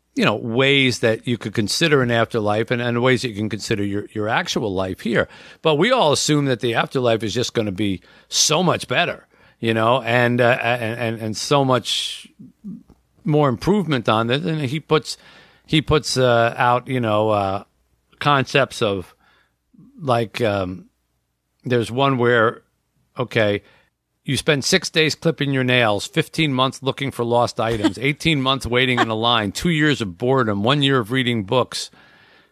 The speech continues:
Speaker 1: two weeks wondering what happens when you die, one me-, one minute realizing your body is failing, seventy-seven hours of confusion, things like that.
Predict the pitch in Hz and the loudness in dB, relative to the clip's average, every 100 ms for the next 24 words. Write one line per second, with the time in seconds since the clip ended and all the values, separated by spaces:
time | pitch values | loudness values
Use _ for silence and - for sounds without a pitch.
0 | _ - 160 156 165 - 143 143 135 135 | _ -2 2 2 0 0 2 2 2 2
1 | 127 131 139 110 120 120 117 127 127 113 | 2 0 0 0 0 0 0 2 2 2
2 | 123 139 135 135 - 104 135 147 135 131 | 0 2 0 0 -6 -4 0 2 2 2
3 | 107 127 135 123 110 120 107 120 120 127 | 0 0 2 2 0 -2 -2 0 2 2
4 | 110 - 120 113 101 98 - 135 139 131 | 0 -2 -2 0 -2 -4 -2 -2 0 -2
5 | - 135 120 117 120 107 104 107 98 127 | 0 -2 0 0 2 0 -4 -8 -8 -6
6 | 120 98 - - - - 131 131 120 117 | -4 -6 -8 -20 -8 -4 -2 0 0 0
7 | 107 | -2